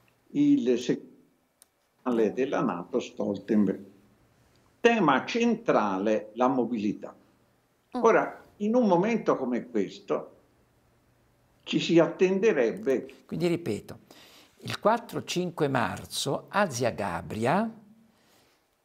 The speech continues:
Speaker 3: si verifica un incontro tra i ministri della difesa, di cui avete visto le facce prima,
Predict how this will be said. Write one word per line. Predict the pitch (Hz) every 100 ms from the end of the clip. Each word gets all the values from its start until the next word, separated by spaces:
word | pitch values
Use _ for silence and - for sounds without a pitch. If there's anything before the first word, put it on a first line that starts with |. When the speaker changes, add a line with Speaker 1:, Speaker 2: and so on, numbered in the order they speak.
| _
Speaker 3:
si | _ - 277
verifica | 247 180 120 -
un | 170
incontro | 208 208 208 214 214 190
tra | 180 170
i |
ministri | 202 220 180 160 - 165
della | 147 135
difesa, | 139 - 117 107 147
di | 180
cui | 165
avete | 135 117 - - - _ _ _ _
visto | 101 - 104
le | 101
facce | 104 98 - 101
prima, | 110 104 95 123 190 247